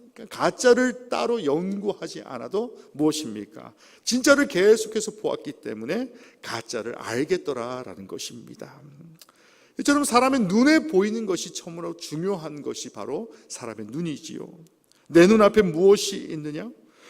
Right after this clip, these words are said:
무엇을 보느냐에 따라서 바로 사람의 인생도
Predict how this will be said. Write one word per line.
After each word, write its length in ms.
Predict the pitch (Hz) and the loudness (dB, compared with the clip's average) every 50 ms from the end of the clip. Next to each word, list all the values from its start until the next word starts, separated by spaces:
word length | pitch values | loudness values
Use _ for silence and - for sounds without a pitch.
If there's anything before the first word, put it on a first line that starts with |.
| - - _ | -20 -14 _
무엇을 640 | 160 160 190 220 233 247 240 - 254 254 196 - | -2 6 10 10 10 10 10 6 2 2 0 -2
보느냐에 640 | - - 160 190 233 254 247 247 226 220 214 214 214 | 0 2 2 4 4 2 2 2 2 2 0 0 -2
따라서 720 | - - - - - - - - - 240 208 147 135 151 - - - - _ _ - | -8 -8 -8 -6 -6 -8 -8 -4 -4 -4 -2 -4 -6 -12 -16 -20 -20 -20 _ _ -2
바로 120 | 214 226 | 0 0
사람의 460 | 220 - 208 214 220 226 240 220 185 | 0 0 0 2 2 2 2 2 2
인생도 1040 | 180 185 214 240 262 269 240 - 254 247 240 233 226 190 226 240 254 262 247 - - | 4 4 6 6 4 4 2 0 0 0 0 0 -2 0 0 0 0 -2 -6 -12 -16